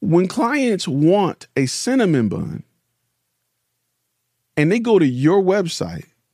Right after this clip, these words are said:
and your website has cakes, powdered donuts, cinnamon donuts, glazed donuts, cupcakes, birthday cakes, ice cream cakes, ice cream,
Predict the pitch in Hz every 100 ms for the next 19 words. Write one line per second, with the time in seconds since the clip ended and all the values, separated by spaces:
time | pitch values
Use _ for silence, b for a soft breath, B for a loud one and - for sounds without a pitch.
0 | _ _ _ - 139 131 190 254 214 208
1 | - 139 113 117 107 - - 208 220 -
2 | - - _ 190 214 202 202 202 208 196
3 | - 208 208 196 196 196 190 190 175 -
4 | 170 202 190 180 180 185 185 175 - b
5 | _ - 208 - 202 185 175 - b b
6 | - 202 202 185 180 190 180 - b b
7 | - 208 - 208 190 202 190 175 - B
8 | - 202 196 - 190 185 185